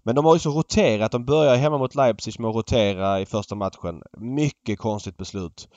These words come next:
Eh, ligan är ju väldigt tung i Portugal. Det är väldigt rivalitet mellan Porto, Benfica och,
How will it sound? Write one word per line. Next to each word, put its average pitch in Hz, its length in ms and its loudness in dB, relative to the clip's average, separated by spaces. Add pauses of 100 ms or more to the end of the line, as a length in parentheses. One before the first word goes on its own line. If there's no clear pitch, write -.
(360)
Eh, 101 120 -2
ligan 131 480 0
är 139 60 0
ju 127 120 0
väldigt 117 280 -2
tung 104 240 -2
i 101 40 -8
Portugal. 95 400 -4
Det 107 80 -2
är 107 80 -2
väldigt 104 280 -4
rivalitet 98 600 -4
mellan 92 180 -8
Porto, 95 320 -6
Benfica 87 720 -8
och, 85 480 -10